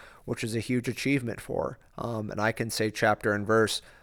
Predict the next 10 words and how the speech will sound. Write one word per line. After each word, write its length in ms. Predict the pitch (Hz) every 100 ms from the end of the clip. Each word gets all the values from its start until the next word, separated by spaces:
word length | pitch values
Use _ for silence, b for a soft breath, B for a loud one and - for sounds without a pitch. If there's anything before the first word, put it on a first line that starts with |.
| -
Uh, 140 | 113
another 340 | 110 107 104 113
guy 240 | 113 110
who's 220 | 110 110
a 60 | 107
senior 380 | - 117 107 104
this 280 | 107 110 117
year, 180 | 107
Cooper 360 | 104 117 107 101
Pauley, 500 | - 107 110 117